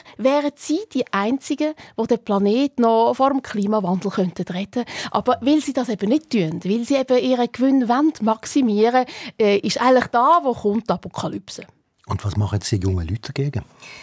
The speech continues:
Speaker 1: Also die machen eben den R C E. Also das ist, ähm, im Grunde genommen ein Programmierbefehl, wo,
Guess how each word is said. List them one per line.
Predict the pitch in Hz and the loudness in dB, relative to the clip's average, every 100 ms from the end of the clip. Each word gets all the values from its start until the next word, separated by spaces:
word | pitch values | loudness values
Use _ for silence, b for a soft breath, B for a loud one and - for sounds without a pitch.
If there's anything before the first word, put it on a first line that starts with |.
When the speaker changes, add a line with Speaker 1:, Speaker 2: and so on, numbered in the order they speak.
| B | B
Speaker 1:
Also | 208 226 | -4 0
die | |
machen | 277 277 | 2 2
eben | 254 254 | 0 0
den | 247 - _ _ - | -2 -4 _ _ -4
R | 190 190 247 - | -2 0 -2 -8
C | - - 208 202 208 - - _ - | -10 -4 0 0 0 -6 -20 _ -12
E. | 175 165 - B B 269 | -10 -10 -14 B B -4
Also | 226 226 | -2 -2
das | 226 269 - | -2 -2 0
ist, | 302 302 - - B B B | 0 0 0 -6 B B B
ähm, | 240 233 233 | 2 2 2
im | 220 | 0
Grunde | 202 254 339 - | 4 4 2 0
genommen | - 233 277 359 - 277 B | 0 2 2 0 -8 -12 B
ein | 220 196 | 0 2
Programmierbefehl, | 202 190 170 170 208 226 165 151 196 - 277 247 B | 0 -2 -4 -4 -6 -6 -8 -8 -12 -14 -12 -10 B
wo, | 175 220 233 240 247 | 4 6 8 8 6